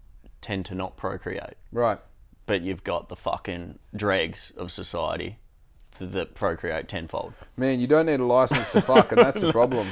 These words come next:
Speaker 1: Nah,
Speaker 2: You
Speaker 1: nah,
Speaker 2: know?
Speaker 1: nah, it's terrible. But that's, that's, we've structured it that way.
Speaker 2: Yeah.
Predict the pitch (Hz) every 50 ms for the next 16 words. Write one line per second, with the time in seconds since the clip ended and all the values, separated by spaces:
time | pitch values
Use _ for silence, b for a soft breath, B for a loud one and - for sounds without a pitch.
0 | 92 - - 95 101 104 113 110 92 78 80 - - - - 95 95 92 95 95
1 | 95 - - - - - B B B B B B B B B B - 95 92 85
2 | 85 - - - - - - - - 117 101 101 92 - 92 95 95 - - -
3 | - - - - - 120 104 107 107 95 - - - - - 110 98 - - -
4 | - - - - - - - - - - - - - - - - - 101 104 98
5 | - - - - 104 117 - - - 110 92 - - - - - 69 - - 113
6 | 120 120 107 95 82